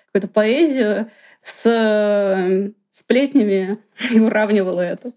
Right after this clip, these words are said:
Вот, движение "Новый нарратив". Доди Беллами была его представительницей с её партнёром.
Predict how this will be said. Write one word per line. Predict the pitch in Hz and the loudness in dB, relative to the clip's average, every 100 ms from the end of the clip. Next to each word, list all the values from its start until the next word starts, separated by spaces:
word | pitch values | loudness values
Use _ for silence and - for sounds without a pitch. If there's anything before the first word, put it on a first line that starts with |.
| - - - | -20 -10 -2
Вот, | 220 | -2
движение | 208 277 370 370 | 0 0 2 2
"Новый | 269 285 262 | 0 0 2
нарратив". | 226 214 - 165 - | 0 -2 -6 -12 -4
Доди | 262 277 | -2 0
Беллами | 277 294 247 | -2 -2 -4
была | 220 226 233 | -2 0 0
его | 220 | -2
представительницей | 220 254 226 262 381 415 330 330 - 311 311 320 | -8 -12 -10 -4 -4 -2 -4 -4 -6 -6 -4 -6
с | - | -8
её | 214 214 269 277 | -4 0 0 -2
партнёром. | 262 - - 233 - 220 | -4 -6 -6 -6 -8 -16